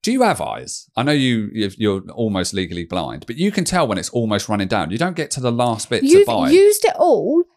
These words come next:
Speaker 2: and then you, le-, I go, "Oh, by the way, I'm going for a shower," and you go, "Oh, okay," and you don't go, "Mm,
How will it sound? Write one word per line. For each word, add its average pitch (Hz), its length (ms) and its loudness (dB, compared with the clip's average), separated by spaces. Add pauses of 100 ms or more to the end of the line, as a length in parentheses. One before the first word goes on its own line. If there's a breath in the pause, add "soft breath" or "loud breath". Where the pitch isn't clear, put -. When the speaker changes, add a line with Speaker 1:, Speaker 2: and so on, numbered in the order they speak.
(160)
Speaker 2:
and 262 140 4
then 277 160 4
you, 311 160 4
le-, 320 120 4
I 294 120 0
go, 294 260 4
"Oh, 349 180 4
by 381 160 2
the 359 40 -2
way, 349 120 4
I'm 320 80 0
going 339 160 2
for 330 100 -6
a 320 40 -4
shower," 262 500 2
and 302 80 -6
you 320 80 -4
go, 330 160 2
"Oh, 392 160 2
okay," 320 300 -2 (220)
and 330 140 0
you 339 60 6
don't 339 240 0
go, 311 140 4 (280)
"Mm, 262 160 0